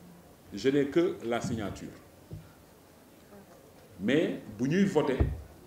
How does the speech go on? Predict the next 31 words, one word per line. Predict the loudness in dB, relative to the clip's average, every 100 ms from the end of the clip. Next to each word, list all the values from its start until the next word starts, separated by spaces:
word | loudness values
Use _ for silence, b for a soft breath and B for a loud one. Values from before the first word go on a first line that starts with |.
| -16
c'est | -6 -4
l'ensemble | 0 0 0 -2 -2 -2
des | -4
conseils | -4 -4 -2
municipaux, | -4 -6 -10 -12
c'est | -4 -2
l'ensemble | 0 -2 -2 -2
du | -2 -2
conseil | -4 -2 -4 -6 -12 -20 -20 -20 -20 -20 -14
qui | -6
vote. | -4 -4 -6 -18 -20 -20 -20 -20 -20 -20 -20 -20 -14
Si | -8 -2 4
le | 4
conseil | 4 2 2 2
municipal | 2 2 0 0 0
avait | 0 0
décidé | 2 2 2 2 0 -2 -10 -20 -20 -20 -20 -20 -20 -20 -20 0
que | 2 2 0 -12 -20 -20 -20 -20 -20 -8
on | -2 0
n'investit | 2 2 2 -2 -4
pas | -4 -2 -4 -6 -16 -20 -16
cent | -8 0 0
millions | 2 2 2 0
dans | -2
le | -2
centre | -2 -2 -2
de |
santé, | -2 -4 -6 -6
mais | -4
du | -4
am. | -4